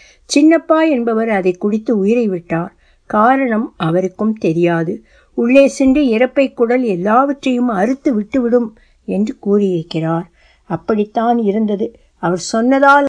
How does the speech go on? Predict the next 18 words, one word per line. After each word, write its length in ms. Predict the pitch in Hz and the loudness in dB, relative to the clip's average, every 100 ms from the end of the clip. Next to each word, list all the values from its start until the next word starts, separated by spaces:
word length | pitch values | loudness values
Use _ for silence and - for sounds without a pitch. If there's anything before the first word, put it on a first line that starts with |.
| - | -2
அவர் 280 | 208 220 214 | -2 -2 -2
முகம் 440 | 202 214 240 214 _ _ _ | -2 0 0 -2 _ _ _
துலக்கமாக 720 | 226 254 277 294 269 285 277 311 | 0 2 2 2 2 2 0 0
மிக 320 | 233 208 254 | 0 2 2
அருகில், 440 | 208 208 240 226 220 _ _ _ | 2 -4 -6 -8 -12 _ _ _
"டே 240 | 208 160 156 | -6 -4 -4
பிரபு, 560 | - 156 165 190 170 _ - _ - | -4 -4 0 -2 -2 _ -20 _ -6
எந்திரிச்சு 500 | 151 160 170 170 196 | -4 0 -2 0 -2
வாடா" 640 | 180 180 185 185 190 _ _ _ - | 0 0 2 0 -2 _ _ _ -2
என்று 320 | 254 262 - | 0 0 2
கூறுவது 520 | 330 403 403 233 220 | 4 6 4 2 -2
கேட்டது. 580 | - 190 185 185 185 - _ _ - | -2 -2 0 -4 -6 -10 _ _ 0
பதறி 320 | 247 262 349 330 | 2 6 6 6
எழுந்துவிடும் 580 | 269 302 330 294 277 247 | 4 2 2 2 0 0
அவன் 300 | 214 220 214 | 0 0 -2
அப்போது 420 | 202 240 214 196 | -2 0 0 2
எழ 300 | 190 202 262 | 0 2 0
முடியவில்லை. 680 | 247 180 208 190 170 180 | 0 0 0 0 -4 -6